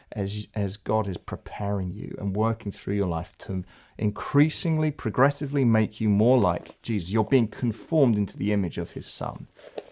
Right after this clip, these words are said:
it says in Romans eight. So there's a great test. Where, where is your heart? Where are your wants? Don't allow the devil to fire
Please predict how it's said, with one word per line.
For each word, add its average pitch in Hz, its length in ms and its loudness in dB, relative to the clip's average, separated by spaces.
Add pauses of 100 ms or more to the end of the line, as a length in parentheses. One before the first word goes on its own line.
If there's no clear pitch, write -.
(300)
it - 100 -14
says 92 300 0
in 87 100 -2
Romans 90 480 -4 (480)
eight. 85 360 -4 (800)
So 117 320 0 (160)
there's 151 340 4
a 180 40 0
great 123 380 0
test. - 540 -10 (540)
Where, 143 320 6 (100)
where 156 380 6
is 131 180 0
your 120 160 4
heart? 107 380 0
Where 120 160 4
are 147 40 4
your 131 300 2
wants? 95 720 -4 (420)
Don't 180 300 2
allow 139 420 4
the 113 160 -4
devil 110 440 2
to - 140 -8
fire 101 880 2